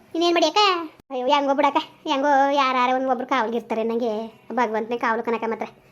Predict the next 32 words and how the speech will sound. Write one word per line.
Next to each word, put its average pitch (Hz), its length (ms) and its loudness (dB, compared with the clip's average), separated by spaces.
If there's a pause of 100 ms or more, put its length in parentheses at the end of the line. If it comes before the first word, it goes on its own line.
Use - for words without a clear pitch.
(180)
ನೆಮ್ಮದಿಯಾಗಿ 240 360 0
ಇರ್ಲಿ 220 160 -4
ಸುಮ್ಕಿರು. 240 340 -4 (340)
ಅದೇ 294 100 -2
ಹುಣ್ಣಿಮೆ 339 600 -2
ಹೇಳ್ದೆ 320 340 4
ಮಾದೇವ್ನು 320 400 0
ರಶ್ಮಿನೂ 320 300 0
ಬಂದಿದ್ರು 339 280 0
ಅಂತ, 349 160 -2 (100)
ಒಸಿ 320 200 0
ಬಟಾಣಿಲ್ಲ 311 380 0
ಕನಕ. 330 200 -6 (720)
ಆ, 262 260 0
ಒಸಿ 262 260 0
ಬಟಾಣಿಲ್ಲ. 285 400 2
ಅಯ್ಯೋ, 247 260 -2
ಮನೆಗಾರ 262 400 -2
ಕರ್ಕ 294 160 -2
ಬರಕ್ಕಾಗಿತ್ತಿಲ್ವವ 254 600 -2
ನೀನು? 262 240 0 (420)
ಆ, 254 180 2
ಮಾದೇವ 254 340 0
ಯಾವತ್ತು 240 340 0
ಬರ್ದವ್ದನು 247 420 -2
ಬಂದವನೇ, 262 460 -4 (300)
ಮನೆ 254 240 0
ಕರ್ಕ 240 180 -2
ಬರಕ್ಕಾಗಿತ್ತಿಲ್ವ 254 520 -4
ರಶ್ಮಿನೂ 262 540 -4
ಮಾದೇವನು 254 420 -6
ಅಂತ? 262 140 -6